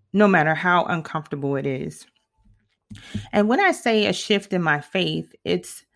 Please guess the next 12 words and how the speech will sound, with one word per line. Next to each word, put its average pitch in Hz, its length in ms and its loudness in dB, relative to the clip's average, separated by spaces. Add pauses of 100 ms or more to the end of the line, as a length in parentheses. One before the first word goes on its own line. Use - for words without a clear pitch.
(420)
for 214 220 4
me, 208 720 2 (480)
it's, 196 340 0 (240)
am 202 160 4
I 185 140 4
going 240 400 0
to 254 180 -2
continue 202 720 0
to 196 200 -6
believe 170 540 0
in 196 200 -2
God, 147 540 -2